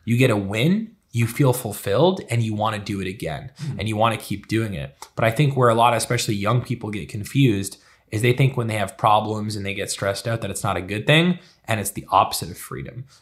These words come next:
Speaker 1: When in reality, that is freedom.
Speaker 2: Mm-hmm.
Speaker 1: Freedom is having the control and the ability to solve your life's problems.
Speaker 2: Mm.
Speaker 1: That's what puts you in
Speaker 2: Shit,
Speaker 1: the
Speaker 2: that was
Speaker 1: driver's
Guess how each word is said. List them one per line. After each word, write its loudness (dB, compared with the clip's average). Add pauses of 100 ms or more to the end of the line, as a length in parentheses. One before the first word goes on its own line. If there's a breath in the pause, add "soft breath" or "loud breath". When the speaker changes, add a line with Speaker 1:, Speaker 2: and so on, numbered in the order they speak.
Speaker 1:
When 6
in 8
reality, 4
that 2
is 2
freedom. -4
Speaker 2:
Mm-hmm. -10
Speaker 1:
Freedom 6
is 2
having 0
the -4
control 0
and -4
the -6
ability -2
to -8
solve -2
your -8
life's -8
problems. -4
Speaker 2:
Mm. -4
Speaker 1:
That's 4
what -2
puts 0
you 2
in 6
Speaker 2:
Shit, 10
Speaker 1:
the 8
Speaker 2:
that 12
was 8
Speaker 1:
driver's 6